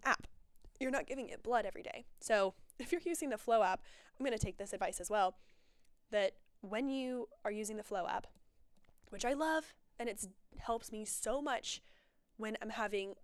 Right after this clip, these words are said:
a depressy, low, moody day, low self-worth, just hate me self, I look at my app and I'm like, "This makes sense. I'm a week before my period. Shit's low."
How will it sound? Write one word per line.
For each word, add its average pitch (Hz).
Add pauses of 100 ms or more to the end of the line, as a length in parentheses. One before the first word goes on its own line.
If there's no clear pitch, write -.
a 214
depressy, 208 (180)
low, 202
moody 202
day, 196 (300)
low 208
self-worth, 202
just -
hate -
me 196
self, 185 (640)
I 226
look 214
at 202
my 208
app 240
and 233
I'm 220
like, 208
"This -
makes 254
sense. 339 (340)
I'm 208
a 196 (100)
week 208
before 240
my 247
period. 285
Shit's -
low." 240